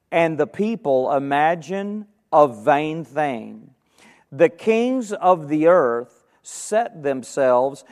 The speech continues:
and the rulers take counsel together against the Lord and against His anointing, saying,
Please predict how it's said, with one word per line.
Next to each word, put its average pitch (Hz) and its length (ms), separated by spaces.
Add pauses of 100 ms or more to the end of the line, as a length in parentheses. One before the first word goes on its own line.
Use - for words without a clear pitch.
(140)
and 175 280
the 160 100
rulers 151 640
take 165 380
counsel 196 640
together 135 800 (840)
against 170 800
the 180 140
Lord 131 720 (400)
and 180 260
against 160 600
His 226 260
anointing, 170 840
saying, 196 580